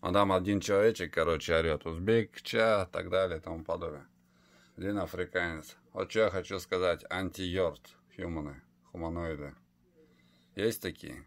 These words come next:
Нету. Хуманоидов любой цвет кожи,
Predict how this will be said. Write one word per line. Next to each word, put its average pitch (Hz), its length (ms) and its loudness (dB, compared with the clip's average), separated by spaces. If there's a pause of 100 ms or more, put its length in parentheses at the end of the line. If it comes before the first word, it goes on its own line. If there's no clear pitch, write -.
Нету. 82 440 -6 (180)
Хуманоидов 101 640 0
любой 92 400 2
цвет - 460 -4 (300)
кожи, 113 520 -4